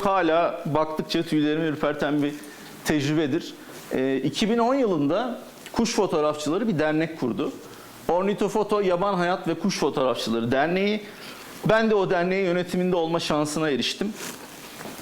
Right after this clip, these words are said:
Yaptığımız ilk proje, e, dört divanda bu hayvanların,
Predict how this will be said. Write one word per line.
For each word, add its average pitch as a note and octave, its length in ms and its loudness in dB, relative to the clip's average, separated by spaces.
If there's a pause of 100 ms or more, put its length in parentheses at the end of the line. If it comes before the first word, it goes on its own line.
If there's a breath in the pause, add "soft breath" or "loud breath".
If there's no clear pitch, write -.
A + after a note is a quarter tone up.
Yaptığımız E3 580 2
ilk G#3 200 0
proje, E3+ 480 0 (760 loud breath)
e, A#2 280 0 (140)
dört G3+ 320 0
divanda C#3+ 600 0 (560)
bu G3 220 2
hayvanların, E3 720 2